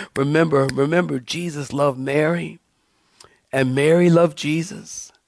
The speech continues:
And it was probably breaking his heart that her heart was so broken.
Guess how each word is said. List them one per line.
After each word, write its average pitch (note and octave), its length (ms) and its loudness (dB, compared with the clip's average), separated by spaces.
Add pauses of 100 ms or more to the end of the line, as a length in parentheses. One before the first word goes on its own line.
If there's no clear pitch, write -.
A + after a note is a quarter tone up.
(960)
And D3 180 0
it F3 120 2
was G3+ 160 2
probably F3+ 600 2
breaking F3+ 440 2
his F3 160 2
heart G3 340 2
that E3 160 2
her F#3 240 2
heart F#3+ 320 2
was F#3 180 2
so F3 200 0
broken. E3+ 640 0